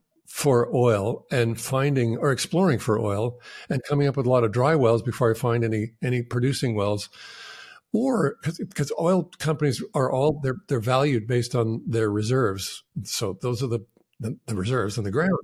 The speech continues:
Th-, those are the wells that they found that, that they can pump. And, and he realized, you know,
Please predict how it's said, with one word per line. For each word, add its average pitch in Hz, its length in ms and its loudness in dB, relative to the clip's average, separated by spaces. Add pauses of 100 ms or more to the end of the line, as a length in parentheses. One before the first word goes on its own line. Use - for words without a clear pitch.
(140)
Th-, 120 160 -2
those 131 200 0
are 123 40 -2
the 123 60 0
wells 127 260 0
that 135 60 -4
they 110 80 0
found 135 320 0
that, 107 120 0 (420)
that - 140 0
they 135 100 2
can 120 200 -2
pump. - 340 0 (600)
And, 143 300 2
and 156 140 2
he 151 80 4
realized, 180 600 0
you 175 80 2
know, 175 260 0